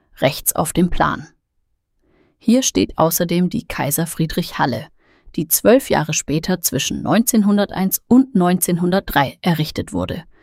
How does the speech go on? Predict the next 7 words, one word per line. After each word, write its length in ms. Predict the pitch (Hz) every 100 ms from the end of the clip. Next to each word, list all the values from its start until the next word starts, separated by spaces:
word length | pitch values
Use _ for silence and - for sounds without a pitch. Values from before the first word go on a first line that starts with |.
| _ _
wiederum 480 | 247 247 233 220 226
zu 140 | -
Ehren 340 | - 156 156 -
eines 300 | 170 180 -
Kaisers, 580 | 147 151 - 156 - - _ _ -
dem 160 | 160
sogenannten 760 | 156 170 180 180 160 160 180 180